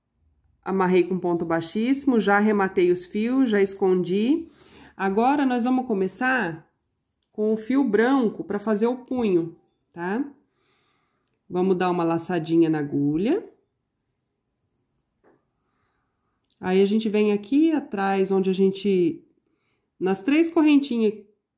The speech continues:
que a gente terminou aqui, que foi o comecinho, que subiu... ó, eu pego esse fiozinho aqui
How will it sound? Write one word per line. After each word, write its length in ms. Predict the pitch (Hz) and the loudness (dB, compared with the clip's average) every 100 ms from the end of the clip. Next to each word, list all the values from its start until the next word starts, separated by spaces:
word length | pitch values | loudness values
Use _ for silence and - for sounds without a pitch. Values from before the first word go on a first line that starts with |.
| _ _ _ | _ _ _
que 80 | - | 0
a 60 | 196 | 2
gente 480 | 208 202 208 185 | 2 2 2 2
terminou 540 | 175 196 190 185 185 175 | 2 0 2 2 2 0
aqui, 360 | 170 220 233 | 0 -2 -4
que 160 | 220 - | -4 -10
foi 180 | - 180 | -4 -4
o 60 | |
comecinho, 640 | 170 175 165 165 240 254 220 | -2 -2 -2 -2 -2 0 -2
que 80 | - | -4
subiu... 600 | 185 180 262 254 202 - _ _ _ _ _ | -6 0 2 2 -2 -10 _ _ _ _ _
ó, 360 | 185 175 156 - _ | -2 -2 -4 -10 _
eu 120 | 190 | -6
pego 340 | 190 226 240 262 | 0 0 2 0
esse 180 | 269 | 0
fiozinho 520 | 233 - 208 180 196 180 | -4 0 0 2 2 2
aqui 560 | 180 240 233 175 - | -2 -2 0 -2 -4